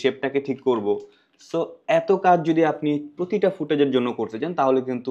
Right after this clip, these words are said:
প্রচুর সময় নষ্ট হবে। So এখানে আপনার জন্য সহজ একটি ওয়ে রয়েছে, আপনি চাইলে খুবই simply এইটাকে, এই ইফেক্টগুলোকে কপি করে প্রতিটা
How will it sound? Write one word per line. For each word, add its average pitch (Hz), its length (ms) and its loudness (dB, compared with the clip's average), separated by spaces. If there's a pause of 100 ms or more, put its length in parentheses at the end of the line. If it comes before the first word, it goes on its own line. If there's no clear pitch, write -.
(160)
প্রচুর 156 300 0 (100)
সময় 113 280 -2
নষ্ট - 180 -12 (100)
হবে। 117 160 -4 (640)
So 175 100 2 (220)
এখানে 170 260 -2 (160)
আপনার 143 280 -4
জন্য 143 120 2 (140)
সহজ 151 220 2 (100)
একটি 147 180 -4 (100)
ওয়ে 135 220 6
রয়েছে, 131 240 0 (140)
আপনি 127 160 -6 (120)
চাইলে 131 280 0
খুবই 143 180 -4 (120)
simply 139 400 -2 (260)
এইটাকে, 127 380 -2 (320)
এই 143 140 6
ইফেক্টগুলোকে 139 440 2 (120)
কপি 135 260 -4
করে 175 140 0 (100)
প্রতিটা 131 280 -4